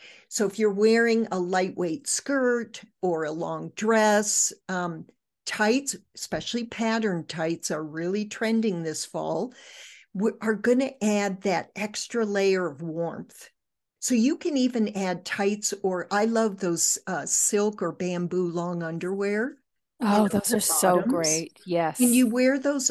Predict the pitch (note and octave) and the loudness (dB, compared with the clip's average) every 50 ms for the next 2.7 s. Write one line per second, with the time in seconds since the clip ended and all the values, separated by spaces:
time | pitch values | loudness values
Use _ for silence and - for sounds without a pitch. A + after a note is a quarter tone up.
0 | - - A3+ A3+ A3+ A3+ A3+ A3 G3+ G3+ G#3 A3 A3+ A3 - - - - - - | 0 2 2 2 2 2 2 0 2 2 2 2 2 4 2 0 0 -2 -2 -2
1 | G3+ F#3+ F#3+ G3+ G3 - A3+ A#3 A#3 A#3 A#3 A3+ - - - _ G3+ G3 F#3 F#3 | 0 0 2 0 0 0 -2 0 0 -2 -2 -4 -8 -10 -4 _ 2 2 2 2
2 | F3+ F3 F3+ F3 F3 E3+ - - - F#3+ F3 E3+ E3+ D#3 | 0 0 0 0 -2 -4 -6 -6 -4 -4 -2 -2 -2 -4